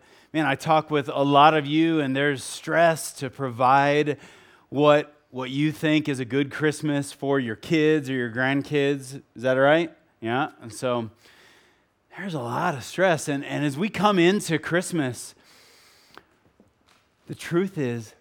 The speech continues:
God wants us to be undone by the story of Christmas. Man, last week, Dave's just said,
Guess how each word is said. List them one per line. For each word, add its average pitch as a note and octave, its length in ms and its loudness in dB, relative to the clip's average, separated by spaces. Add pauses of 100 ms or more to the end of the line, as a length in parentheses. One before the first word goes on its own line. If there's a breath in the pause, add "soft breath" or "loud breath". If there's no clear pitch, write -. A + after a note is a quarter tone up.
(140)
God F3+ 300 -8
wants F3+ 320 -4
us C3 140 -12
to C#3+ 120 -10
be C3 340 -6
undone C#3 840 -6 (1000)
by A#2+ 160 -8
the G#2+ 100 -14
story C3+ 440 -2
of A2 120 -10
Christmas. - 680 -10 (440 soft breath)
Man, D#3+ 140 2
last D#3 340 6
week, D3+ 240 0
Dave's D3+ 280 -2
just D#3 200 -8
said, C#3 260 -4